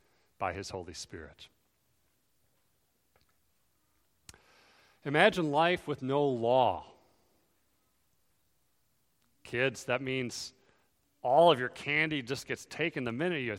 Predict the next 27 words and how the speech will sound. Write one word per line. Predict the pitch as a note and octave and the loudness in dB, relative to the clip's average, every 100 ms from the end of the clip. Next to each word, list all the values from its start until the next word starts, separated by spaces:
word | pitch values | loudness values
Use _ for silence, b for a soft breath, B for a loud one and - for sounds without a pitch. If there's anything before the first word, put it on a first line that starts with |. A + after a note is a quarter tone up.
| - | -8
lay | D3 F3+ | -4 -2
your | C#3 | -2
eyes | B2+ C3 A2+ | 0 0 -2
on | F#2 D#2+ - | -8 -16 -20
it. | - - _ _ _ _ _ | -20 -20 _ _ _ _ _
Or | - B2+ B2+ | -2 0 0
someone | - D#3+ C3 | 0 -2 -2
steals | - C#3+ F3 E3+ | -6 -2 0 0
your | C3+ | -2
car | - - C3+ D#3+ A#2+ G2+ | -6 -2 4 4 4 2
or | |
just | G#2 C3 | -2 -6
moves | G#2+ D3+ G3+ C#3+ | -2 -2 0 -2
into | F3 | -2
your | D3 A#2 | -2 0
house. | G#2+ F#3 D#3+ - - - - | 2 2 2 -4 -12 -14 -12
It's | - D3 - | -10 -10 -8
anarchy. | C#3 G#3 G#3+ A#2 - G#2+ | -4 -2 0 -2 -2 -8
It's | G2+ | -8
craziness. | - - F#3+ A3 F3 G2 - - _ b b b b b b b _ _ _ _ _ _ _ C#3 | -12 -6 -6 -4 -8 -10 -14 -20 _ b b b b b b b _ _ _ _ _ _ _ -2
Imagine | D3 G#3 G#3+ D3 | 2 2 2 2
life | D#3+ E3 | 2 0
with | C3+ | -6
no | B2 | -6
gospel, | A2+ A2+ A#2+ D#3+ - - G2 G2+ _ _ _ _ _ _ _ _ _ _ _ _ _ _ _ _ _ _ _ _ _ _ _ _ _ | -4 -2 -2 -2 -8 -12 -16 -16 _ _ _ _ _ _ _ _ _ _ _ _ _ _ _ _ _ _ _ _ _ _ _ _ _
no | C3+ C#3+ | -8 -8
grace, | - B2 C3+ G2+ - - - - | -2 0 2 0 -6 -10 -12 -14